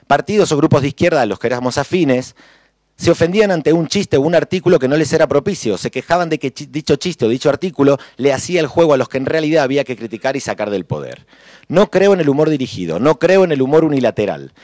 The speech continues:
El humor como ficción tiene la realidad como materia prima, pero toda la realidad. La realidad no es blanco y negro, ni siquiera está en gama de grises. No, la realidad es multicolor. Ni siquiera el catálogo Pantone tiene tantos tonos como la realidad.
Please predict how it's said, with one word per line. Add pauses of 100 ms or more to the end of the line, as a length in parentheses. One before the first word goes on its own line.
(180)
El
humor
como
ficción
tiene
la
realidad
como
materia
prima, (300)
pero
toda
la
realidad.
La
realidad
no
es
blanco
y
negro, (200)
ni
siquiera
está
en
gama
de
grises.
No,
la
realidad
es
multicolor. (500)
Ni
siquiera
el
catálogo
Pantone
tiene
tantos
tonos
como
la
realidad.